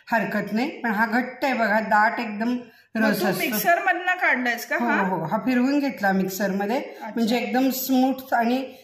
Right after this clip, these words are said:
Speaker 1: silky वडी होते आपली.
Speaker 2: हम्म.
Speaker 1: आणि रसाच्या निम्मीच आपण साखर घ्यायची आहे. जेवढा रस आहे,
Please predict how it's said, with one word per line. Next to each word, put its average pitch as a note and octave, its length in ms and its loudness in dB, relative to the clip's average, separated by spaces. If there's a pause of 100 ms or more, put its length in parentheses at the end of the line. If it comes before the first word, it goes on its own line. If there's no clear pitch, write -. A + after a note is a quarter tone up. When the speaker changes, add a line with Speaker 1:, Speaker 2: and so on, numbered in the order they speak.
Speaker 1:
silky B3 440 0
वडी B3 280 2
होते G3+ 320 0
आपली. A#3 640 -4
Speaker 2:
हम्म. A3 200 -6
Speaker 1:
आणि A3+ 180 2
रसाच्या B3 580 2
निम्मीच C4 520 4
आपण D#4 280 0 (340)
साखर B3+ 440 0
घ्यायची B3 400 0
आहे. A3 380 0
जेवढा A3+ 300 2
रस B3 320 -2
आहे, A#3 520 -2